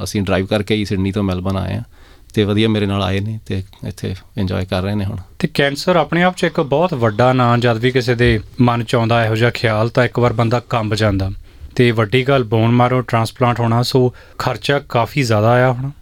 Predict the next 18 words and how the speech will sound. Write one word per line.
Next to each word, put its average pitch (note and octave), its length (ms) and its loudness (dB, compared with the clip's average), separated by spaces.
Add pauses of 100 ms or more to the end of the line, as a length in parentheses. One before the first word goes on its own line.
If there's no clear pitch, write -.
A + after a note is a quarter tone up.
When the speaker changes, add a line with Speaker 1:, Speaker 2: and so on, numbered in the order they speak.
(380)
Speaker 1:
ਹਾਂਜੀ, D#3 200 0
ਜੇ E3+ 260 0
ਖਰਚੇ D#3 480 0
ਦੀ D#3+ 280 2
ਗੱਲ C#3 140 2
ਕਰੀਏ D3 320 2
ਜੀ, D3+ 200 2
ਜੇ, B2+ 600 2
ਅ, A2 500 -2
ਮੈਂ A2+ 260 2
ਆਪਦੇ A2 240 -2
ਬੇਸ A#2+ 280 -2
'ਤੇ A#2 440 0
ਟ੍ਰੀਟਮੈਂਟ A2+ 360 -2
ਇੱਥੇ A2+ 200 -2
ਕਰਵਾਉਣਾ G2+ 360 0
ਹੁੰਦਾ G2+ 320 0
ਤਾਂ G2+ 520 -2